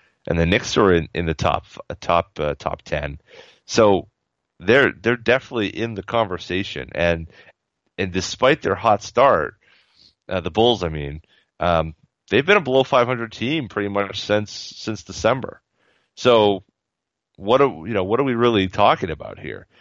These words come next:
And all their losses have been big losses. They, they have, they're not close. You know, they have not had, it's not like they're eking out losses. They're eking out wins and then they're getting blown out. It's,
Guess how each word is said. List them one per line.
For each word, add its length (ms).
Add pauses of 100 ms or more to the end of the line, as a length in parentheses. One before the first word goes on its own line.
(160)
And 120
all 180
their 100
losses 380
have 100
been 280
big 180
losses. 560
They, 140
they 260
have, 160 (540)
they're 120
not 180
close. 680
You 120
know, 120
they 140
have 160
not 240
had, 540 (340)
it's 80
not 120
like 180
they're 160
eking 360
out 280
losses. 480
They're 160
eking 320
out 180
wins 400
and 180
then 120
they're 80
getting 260
blown 480
out. 320 (920)
It's, 380